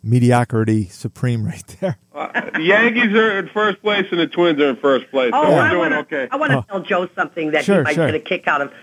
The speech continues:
Speaker 3: My dad played the organ for the old Mets Stadium for the Twins, so that when we were kids, we got to go to all the baseball games.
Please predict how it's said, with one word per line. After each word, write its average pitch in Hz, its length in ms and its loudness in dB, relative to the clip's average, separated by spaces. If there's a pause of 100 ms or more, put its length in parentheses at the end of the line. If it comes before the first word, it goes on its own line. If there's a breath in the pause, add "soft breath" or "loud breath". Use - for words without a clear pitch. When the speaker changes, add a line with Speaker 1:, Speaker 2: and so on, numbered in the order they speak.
(120 loud breath)
Speaker 3:
My 208 180 2
dad 196 400 0
played 175 300 -4
the 165 140 -6
organ 170 360 2
for 165 180 0
the 147 220 0
old 175 220 0
Mets 160 240 0 (100)
Stadium 165 400 -2
for 143 160 -4
the 139 80 -4
Twins, 160 400 -2
so 156 160 -2
that 147 240 -2
when 156 240 0
we 202 140 2
were 160 140 0
kids, 202 420 -2
we 156 160 -6
got 156 180 -4
to 160 60 -12
go 156 160 -4
to 147 80 -2
all 175 320 0
the 185 100 -6
baseball 160 480 -4
games. 131 320 -6